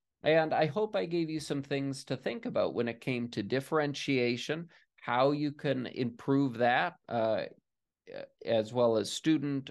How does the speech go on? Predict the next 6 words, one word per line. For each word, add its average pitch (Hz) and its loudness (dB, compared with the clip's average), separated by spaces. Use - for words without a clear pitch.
orienta-, 131 2
or 110 2
student-centered 160 -2
and, 117 2
uh, 117 6
discussion-oriented. 123 0